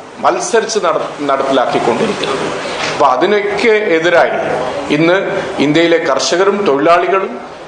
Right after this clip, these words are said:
വലിയ സമരത്തിലാണ്. ആ സമരത്തെ അടിച്ചമർത്താൻ ശത്രു രാജ്യങ്ങളോടില്ല എന്ന രീതിയിലാണ് ഡ്രോണൊക്കെ ഉപയോഗിച്ചുകൊണ്ട്, നമ്മൾ കണ്ടതാണ്. ഇന്ന് ഇറാൻ ഇസ്രയേലിനെ ആക്രമിക്കുന്നു ഡ്രോൺ ഉപയോഗിച്ച്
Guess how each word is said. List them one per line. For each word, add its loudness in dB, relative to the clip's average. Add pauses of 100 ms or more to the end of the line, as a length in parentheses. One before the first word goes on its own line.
(120)
വലിയ 2 (140)
സമരത്തിലാണ്. 0 (500)
ആ 6
സമരത്തെ 0
അടിച്ചമർത്താൻ 0 (380)
ശത്രു 2 (100)
രാജ്യങ്ങളോടില്ല 2
എന്ന 2
രീതിയിലാണ് 0 (460)
ഡ്രോണൊക്കെ 2 (120)
ഉപയോഗിച്ചുകൊണ്ട്, -2
നമ്മൾ 0
കണ്ടതാണ്. 0 (360)
ഇന്ന് 0 (400)
ഇറാൻ 4
ഇസ്രയേലിനെ 0
ആക്രമിക്കുന്നു 0
ഡ്രോൺ 2
ഉപയോഗിച്ച് -4